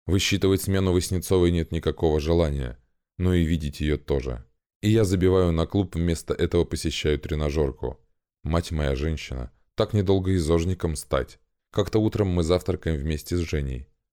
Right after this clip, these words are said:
На удивление у нас появилось что-то вроде традиции. Мы болтаем о планах на день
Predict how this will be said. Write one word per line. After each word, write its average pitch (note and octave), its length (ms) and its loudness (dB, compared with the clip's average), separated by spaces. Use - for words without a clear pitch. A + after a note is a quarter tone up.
На F2+ 140 0
удивление F2+ 380 2
у - 20 2
нас E2+ 140 0
появилось E2+ 520 2
что-то - 340 -4
вроде D#2 340 -2
традиции. D2+ 720 -4
Мы A#2 140 2
болтаем F2+ 400 2
о D2+ 40 0
планах F2+ 400 -2
на F2 160 0
день D2+ 240 -4